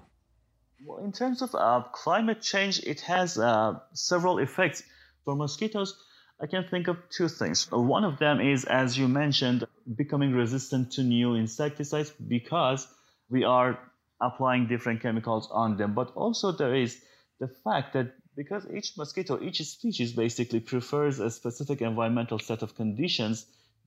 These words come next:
when climate change happens, they shift their range.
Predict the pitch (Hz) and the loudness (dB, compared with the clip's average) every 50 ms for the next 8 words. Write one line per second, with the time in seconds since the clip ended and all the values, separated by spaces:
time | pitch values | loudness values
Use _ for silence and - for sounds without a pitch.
0 | _ - _ _ _ - 123 123 165 196 214 214 196 185 - _ _ - - 160 | _ -20 _ _ _ -6 -4 -2 0 0 0 0 -2 -4 -8 _ _ -4 -2 -2
1 | 175 208 202 185 185 - - 170 170 175 170 - 165 170 165 170 131 117 107 104 | 0 0 -2 -2 -4 -4 -2 -2 -2 -2 -2 -2 -2 -2 0 0 0 -2 0 0
2 | 117 123 123 - - - - 208 190 - - - 165 151 139 139 147 143 120 - | 0 0 0 2 2 2 2 2 0 -2 -2 -2 0 0 2 2 2 2 2 2
3 | 82 151 - - - - | 0 -2 -6 -8 -10 -14